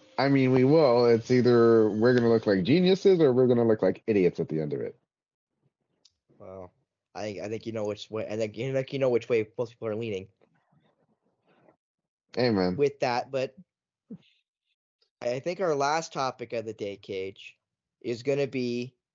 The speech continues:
Speaker 2: going into Ime Udoka and LeBron James having a on-court spat, which leads to both them getting ejected. LeBron had
Speaker 1: No,
Speaker 2: already had a
Speaker 1: it was
Speaker 2: tech.
Speaker 1: just
Speaker 2: They
Speaker 1: No, no, no, no, no,
Speaker 2: it was
Speaker 1: no.
Speaker 2: just
Speaker 1: It
Speaker 2: Bron-,
Speaker 1: was
Speaker 2: LeBron?
Speaker 1: you,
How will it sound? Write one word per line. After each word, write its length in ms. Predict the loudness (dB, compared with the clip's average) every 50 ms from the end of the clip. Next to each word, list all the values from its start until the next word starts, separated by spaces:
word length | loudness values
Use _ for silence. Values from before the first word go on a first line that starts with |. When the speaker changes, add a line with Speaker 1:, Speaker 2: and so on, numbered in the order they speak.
| _ _ _ _ _ _ _ _ _ _ _ _ _ _ _ _ _ _ -8
Speaker 2:
going 300 | -6 -4 -2 -2 -2 -4
into 380 | -6 -6 -8 -8 -6 -6 -4
Ime 120 | -4 -2 -2
Udoka 760 | 0 0 0 0 2 2 2 2 0 -2 -4 -6 -6 -8 -10 _ _ _ _ _ _ -14
and 160 | -10 -6 -6
LeBron 340 | -4 -4 -2 -2 -2 -2 -2
James 420 | -2 -2 -2 -2 -2 -6 -12 -12 -10
having 320 | -8 -6 -6 -4 -4 -4
a 420 | -2 0 0 2 2 2 0 -2 -6 _ _ _ _ _ _ _ -6
on-court 880 | -4 -2 0 -2 -2 -4 -6 -10 -18 -16 -10 -6 -4 -4 -4 -4 -8 -14
spat, 640 | -20 -20 -18 -12 -8 -6 -6 -6 -6 -8 -10 -10 -10
which 220 | -10 -10 -10 -8
leads 300 | -6 -6 -6 -6 -6 -10 -12
to 160 | -8 -8 -8 -8 -6 -2
both 320 | 0 2 2 2 0 -2
them 180 | -6 -8 -8 -10 -16 _ -10
getting 440 | -10 -8 -6 -6 -6 -6 -6 -6 -6
ejected. 640 | -6 -6 -4 -4 -4 -4 -4 -6 _ -10 -10 -10 _ _ _ _ _ _ _ _ _ _ _ _ _ _ _ -20 -18
LeBron 260 | -12 -6 -6 -6 -4
had 80 | -2 0
Speaker 1:
No, 80 | 2
Speaker 2:
already 120 | 2 4 2
had 80 | 2 0
a 100 | 2 2
Speaker 1:
it 40 | 2
was 140 | 2 2
Speaker 2:
tech. 100 | 0 0 -2
Speaker 1:
just 40 | -4 -6 _ -10 -10 -10 _ _ _ _
Speaker 2:
They 240 | -8 -8 -8 -8 -12 _ _ _ -2
Speaker 1:
No, 320 | 0 2 2 2 2 2 2
no, 160 | 2 2 2
no, 0 |
no, 160 | 2 0 2
no, 100 | 2 0 2
Speaker 2:
it 20 |
was 40 | 2
Speaker 1:
no. 80 | 2
Speaker 2:
just 140 | 2 2 2
Speaker 1:
It 80 | 4 4
Speaker 2:
Bron-, 180 | 2 2 -2 -4 -8
Speaker 1:
was 100 | -12 -12
Speaker 2:
LeBron? 260 | -8 -8 -8 -6 -2
Speaker 1:
you, 200 | 0 0 0 0